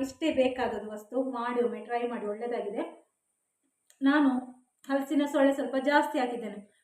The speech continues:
ಕೆಲವು ಸಲ ಹಲಸಿನ ಸೊಳೆ ಜಾಸ್ತಿ ಹಾಕಿದ್ರೆ ಏನಾಗ್ತದೆ ಅಂತ ಹೇಳಿದ್ರೆ, ಹ್ಮ್, ನಾವು ಎಣ್ಣೆಯಲ್ಲಿ ಹೀಗೆ ಬಿಡ್ತೇವಲ್ಲ, ಅವಾಗ, ಹ್ಮ್, ಈ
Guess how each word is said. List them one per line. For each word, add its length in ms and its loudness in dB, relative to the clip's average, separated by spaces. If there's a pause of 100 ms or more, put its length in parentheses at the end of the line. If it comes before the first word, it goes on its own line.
(220)
ಕೆಲವು 240 6
ಸಲ 180 2
ಹಲಸಿನ 360 6 (100)
ಸೊಳೆ 200 6
ಜಾಸ್ತಿ 360 2
ಹಾಕಿದ್ರೆ 260 -2
ಏನಾಗ್ತದೆ 400 0
ಅಂತ 120 -4
ಹೇಳಿದ್ರೆ, 360 -6 (440)
ಹ್ಮ್, 280 -8 (1040)
ನಾವು 320 6
ಎಣ್ಣೆಯಲ್ಲಿ 420 8
ಹೀಗೆ 200 -2
ಬಿಡ್ತೇವಲ್ಲ, 460 0
ಅವಾಗ, 320 2
ಹ್ಮ್, 680 -8
ಈ 540 -8